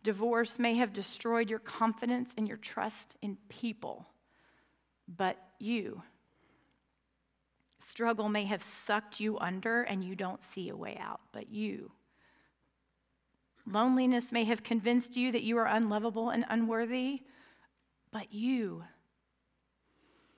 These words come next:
You may have wandered away from what you know about God because what you feel about your life is overwhelming, but you. You have an unchanging intercessor. Do you realize that? Like,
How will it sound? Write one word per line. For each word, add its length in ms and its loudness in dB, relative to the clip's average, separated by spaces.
You 320 4
may 200 4
have 240 0
wandered 460 4
away 340 4
from 260 0
what 180 2
you 200 4
know 320 4
about 380 2
God 340 2
because 420 -4
what 200 0
you 160 0
feel 600 2
about 300 0
your 160 -2
life 540 0
is 220 2
overwhelming, 1200 -2
but 140 -6
you. 420 -6
You 220 2
have 400 2
an 140 0
unchanging 640 4
intercessor. 720 0
Do 80 -8
you 180 -2
realize 440 0
that? 140 -2
Like, 200 -2